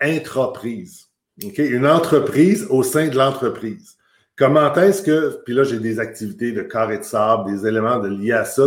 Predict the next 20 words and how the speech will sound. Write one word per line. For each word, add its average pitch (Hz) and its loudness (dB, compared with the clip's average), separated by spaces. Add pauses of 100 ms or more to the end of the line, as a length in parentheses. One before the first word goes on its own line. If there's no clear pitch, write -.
qui 113 -12
permettent 131 0
de, 117 0 (400)
comment 143 2
l'équipe 147 4 (180)
finit 151 2
par 151 -2
créer 165 0
ses - -4
petites - -12
règles 160 -2
de 135 0
fonctionnement, 131 -6
naturellement 139 0
en 151 0
respectant 123 -2
les 113 -4
contraintes 120 -4
de 110 -4
l'organisation, 107 -4